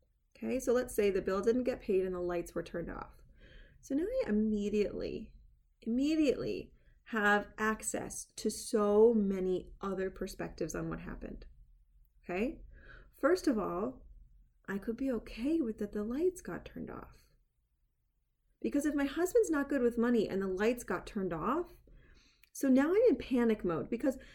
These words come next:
I'm living in this reality called "My husband's not good with money," and now I'm seeing I can't even really rely on basic utilities.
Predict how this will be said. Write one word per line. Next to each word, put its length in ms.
I'm 200
living 280
in 180
this 200
reality 720
called 300
"My 80
husband's 460
not 180
good 140
with 180
money," 540
and 100
now 140
I'm 140
seeing 260
I 80
can't 260
even 180
really 240
rely 360
on 140
basic 440
utilities. 800